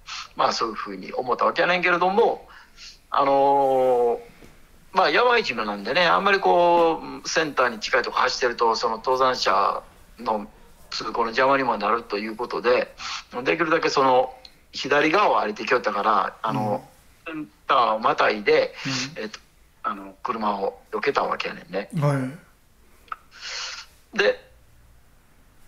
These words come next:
Speaker 1: その時に、
Speaker 2: はい。
Speaker 1: あの、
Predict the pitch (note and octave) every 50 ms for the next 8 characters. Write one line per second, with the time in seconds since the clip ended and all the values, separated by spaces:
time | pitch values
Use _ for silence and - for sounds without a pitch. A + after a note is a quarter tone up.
0 | - - - - - - - - - - - G#3+ G#3 G3+ - - G3+ - - G#3+
1 | G3 G#3 G#3+ A3 G#3 G3 - - - - - D3 C#3 C#3 C#3 - - - _ _
2 | _ - - - - - - - - - - - - - - A2+ - A#2 A2+ A2
3 | G#2+ -